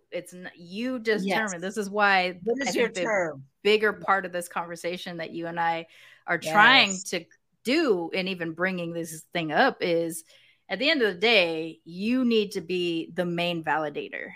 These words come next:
Speaker 1: in your life. When I started this show, I would get emails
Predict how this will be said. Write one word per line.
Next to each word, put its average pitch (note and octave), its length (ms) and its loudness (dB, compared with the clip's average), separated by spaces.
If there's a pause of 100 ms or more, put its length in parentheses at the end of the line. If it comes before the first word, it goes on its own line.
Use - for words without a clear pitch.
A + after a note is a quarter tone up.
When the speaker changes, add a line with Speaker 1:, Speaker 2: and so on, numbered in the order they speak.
(160)
Speaker 1:
in E3 160 -2
your D3+ 180 -4
life. - 480 -8 (400)
When F#3+ 200 0
I A#3 120 8
started B3 420 2
this B3 160 2
show, B3+ 540 0 (1700)
I A3+ 200 12
would C4 200 4
get A#3+ 140 6
emails A#3+ 680 4